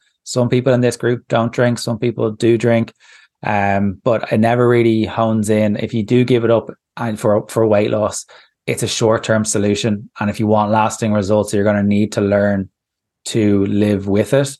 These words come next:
And often it's not the al-, like, alcohol doesn't cause fat gain.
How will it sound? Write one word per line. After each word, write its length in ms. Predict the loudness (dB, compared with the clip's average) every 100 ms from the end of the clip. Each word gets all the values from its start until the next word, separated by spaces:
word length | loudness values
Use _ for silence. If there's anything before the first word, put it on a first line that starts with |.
| _ _ _ _ -6
And 160 | 0
often 320 | 2 2 0 -2
it's 140 | 0
not 160 | -2 -2
the 100 | -2
al-, 240 | 0 0
like, 200 | 0 0
alcohol 400 | 0 -2 0 -2
doesn't 220 | 0 -4
cause 300 | -2 0 0
fat 220 | 0 -4 -4
gain. 180 | -12